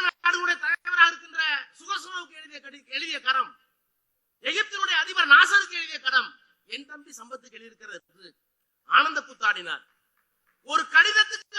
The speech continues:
ஆனந்த கூத்தாடி. அன்றைக்கு தேசிய அரசியல் திமுகவின் பங்கு அப்படித்தான் இருந்தது. ஆயிரத்தி தொள்ளாயிரத்தி அறுபத்தி ரெண்டு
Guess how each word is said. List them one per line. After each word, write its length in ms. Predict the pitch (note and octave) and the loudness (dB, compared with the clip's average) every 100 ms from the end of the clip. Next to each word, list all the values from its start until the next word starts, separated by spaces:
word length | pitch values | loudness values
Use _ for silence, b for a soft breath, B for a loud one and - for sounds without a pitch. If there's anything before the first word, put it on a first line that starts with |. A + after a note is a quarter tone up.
| F4+ | 0
ஆனந்த 220 | F#4 F#4+ | 0 -4
கூத்தாடி. 440 | F4 F4+ F4+ E4+ E4+ | -8 -6 -2 0 0
அன்றைக்கு 340 | D4+ D#4 C#4 | -2 -2 -8
தேசிய 360 | D4 F4 E4+ C#4+ | -8 -8 -6 -8
அரசியல் 340 | D4 D4 C#4 _ | -8 -14 -20 _
திமுகவின் 520 | D4+ D4 C#4 C4+ B3 A#3 | _ -20 -12 -10 -10 -16
பங்கு 260 | C4 B3+ A3+ _ | -16 -18 -20 _
அப்படித்தான் 440 | A3+ - B3+ C4 | -10 -10 -12 -12
இருந்தது. 340 | A3+ G#3+ F#3 - _ _ _ _ _ _ _ _ _ _ - | -12 -16 -20 -20 _ _ _ _ _ _ _ _ _ _ 4
ஆயிரத்தி 380 | E4 G4+ G4+ G4 | 4 4 -2 -6
தொள்ளாயிரத்தி 440 | F#4 F#4 F4+ F4+ E4+ | -2 0 -2 -2 -4
அறுபத்தி 220 | F#4 F4+ | -4 -8
ரெண்டு 200 | F#4 | -4